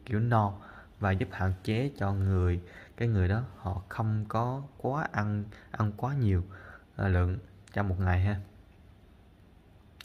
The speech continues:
Đúng như tên gọi thì loại chất xơ này không có năng hòa tan trong nước ha, và cũng không bị phá vỡ bởi vi khuẩn đường ruột. Nó giúp di chuyển thức ăn qua hệ tiêu hóa,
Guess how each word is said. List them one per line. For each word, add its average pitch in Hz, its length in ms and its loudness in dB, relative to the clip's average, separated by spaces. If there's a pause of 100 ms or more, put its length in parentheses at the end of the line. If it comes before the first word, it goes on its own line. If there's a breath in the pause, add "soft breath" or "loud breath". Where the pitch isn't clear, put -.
(1800 loud breath)
Đúng 147 180 4
như 160 60 6
tên 123 180 4
gọi 95 220 2
thì 98 160 2
loại 92 220 2
chất 139 180 -2
xơ 117 200 0
này 98 300 2
không 113 240 -2
có 127 140 0
năng 113 200 0
hòa 104 180 0
tan 101 160 -2
trong 107 140 0
nước 135 160 0
ha, 117 120 2 (920 loud breath)
và 107 140 0
cũng - 220 -6
không 120 300 0
bị 98 180 4
phá 127 120 0
vỡ 101 280 0
bởi 104 200 0
vi 107 220 0
khuẩn 107 260 0
đường 92 220 2
ruột. 95 160 4 (1160 loud breath)
Nó 131 80 0
giúp 143 220 2
di 123 100 4
chuyển 104 280 0
thức - 180 -6
ăn 110 240 -2
qua 107 80 2
hệ 95 120 4
tiêu 110 120 0
hóa, 110 220 0